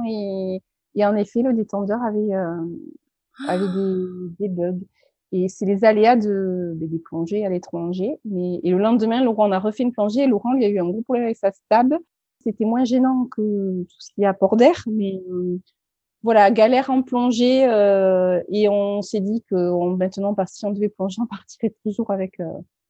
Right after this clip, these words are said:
Speaker 1: notre propre matériel, parce que bon, c'est, bon, heureusement, c'est
Speaker 2: Ça pèse lourd.
Speaker 1: Oui, ben voilà, c'est, bon, mais tu sais, on a
Speaker 2: Hmm.
Speaker 1: l'habitude de partir, hein.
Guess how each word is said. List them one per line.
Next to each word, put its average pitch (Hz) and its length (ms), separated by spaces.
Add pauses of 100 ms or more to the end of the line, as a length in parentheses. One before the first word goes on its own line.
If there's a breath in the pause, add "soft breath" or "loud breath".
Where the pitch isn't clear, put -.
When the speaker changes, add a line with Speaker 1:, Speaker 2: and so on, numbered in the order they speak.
(380)
Speaker 1:
notre 202 280
propre 208 460
matériel, 185 600
parce - 200
que 156 80
bon, 165 260
c'est, - 180 (380)
bon, 156 160
heureusement, 240 340 (120)
c'est 214 160
Speaker 2:
Ça 170 180
pèse 180 340
lourd. 339 400 (300)
Speaker 1:
Oui, 285 300
ben 196 100
voilà, 240 240
c'est, 185 560
bon, 226 140
mais 240 100
tu - 80
sais, - 60
on 277 80
a 226 100
Speaker 2:
Hmm. 226 60
Speaker 1:
l'habitude 311 260
de 349 140
partir, 339 440
hein. 269 80